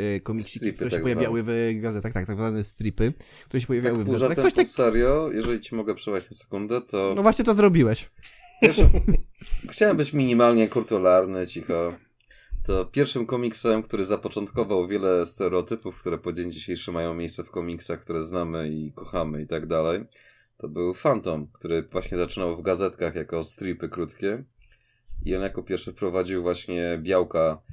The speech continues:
Speaker 2: zamiast oczu na maskach i tak dalej, gacie na rajtuzach i tym podobne, i tym podobne, i tym podobne.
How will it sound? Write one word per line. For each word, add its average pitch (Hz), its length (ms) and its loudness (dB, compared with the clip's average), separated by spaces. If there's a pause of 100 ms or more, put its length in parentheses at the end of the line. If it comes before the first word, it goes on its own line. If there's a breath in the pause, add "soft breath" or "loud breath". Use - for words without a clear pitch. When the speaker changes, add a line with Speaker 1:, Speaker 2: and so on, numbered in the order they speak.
(340 loud breath)
Speaker 2:
zamiast 80 360 -6
oczu 85 360 -6
na 80 160 -4
maskach 82 520 -6
i - 40 -14
tak 80 220 -6
dalej, 85 600 0
gacie 85 360 -2
na 80 340 -2
rajtuzach 82 640 -4
i 85 60 -16
tym 82 160 -10
podobne, 85 640 -4
i 76 60 -10
tym 80 160 -12
podobne, 78 460 -6
i 76 40 -12
tym 76 140 -10
podobne. 80 540 -6